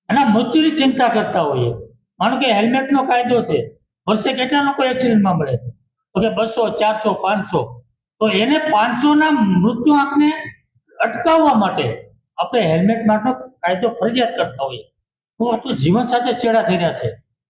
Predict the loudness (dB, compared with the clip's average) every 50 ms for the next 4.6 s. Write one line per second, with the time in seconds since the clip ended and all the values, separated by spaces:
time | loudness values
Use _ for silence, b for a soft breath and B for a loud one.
0 | _ _ 0 2 2 4 4 4 4 2 2 2 2 2 2 2 2 2 2 0
1 | 0 0 0 0 2 2 2 2 2 0 2 0 0 0 0 0 0 -2 -4 -6
2 | -14 -20 _ _ _ 0 0 0 2 2 2 2 2 -2 -4 -8 -12 -16 _ _
3 | _ _ _ _ _ _ _ _ _ _ _ _ _ -4 -4 -4 -2 -2 0 0
4 | 0 0 0 0 0 0 0 -2 -6 -8 -10 -12